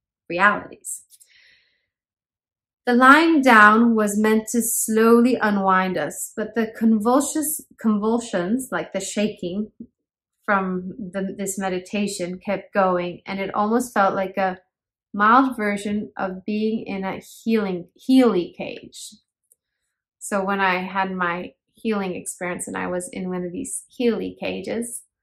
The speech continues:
um, yeah, it was quite intense, and you shake and you vibrate, and I got on the floor, and it was a mini version of that.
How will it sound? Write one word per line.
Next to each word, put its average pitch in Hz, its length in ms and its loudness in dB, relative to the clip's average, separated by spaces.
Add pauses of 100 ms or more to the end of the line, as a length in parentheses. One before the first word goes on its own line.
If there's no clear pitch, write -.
(360)
um, 180 540 -4 (840)
yeah, 180 300 -10
it 185 120 -10
was 185 220 -12
quite 190 320 -4
intense, 175 580 -8
and 180 160 -8
you 175 60 -8
shake 180 480 -6
and 180 100 -8
you 180 80 -6
vibrate, 180 640 -2
and 175 120 -12
I 180 100 -6
got 185 180 2
on 185 100 -6
the 185 60 -10
floor, 208 300 -6
and 180 100 -4
it 175 80 -8
was 180 160 -8
a 180 40 -8
mini 185 380 -2
version 180 380 -4
of 175 100 -16
that. - 240 -10